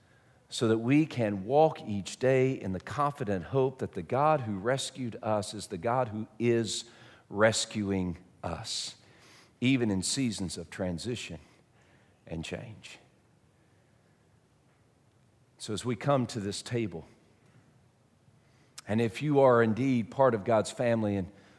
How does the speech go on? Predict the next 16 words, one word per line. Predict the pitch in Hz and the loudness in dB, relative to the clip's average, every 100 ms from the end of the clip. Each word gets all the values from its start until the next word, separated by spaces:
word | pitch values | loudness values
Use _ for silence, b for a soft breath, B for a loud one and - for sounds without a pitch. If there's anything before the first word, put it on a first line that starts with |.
| b | b
a | - | -2
follower | 147 135 123 110 | 6 6 6 2
of | 98 | 0
Jesus, | 92 127 110 98 - | 0 0 0 -2 0
and | 110 | 0
you | 123 | 0
take | 120 - 165 143 - B B B | 0 2 2 0 -8 B B B
the | 120 | 0
bread, | 104 127 147 120 98 - | 4 6 8 8 4 2
think | 156 143 | 0 0
of | 117 | -2
his | 101 101 | -4 -6
body | - 104 107 98 | -2 0 0 0
that | 95 | -4
was | 98 90 | -6 -8
broken | 87 107 101 90 | -2 -2 -2 -6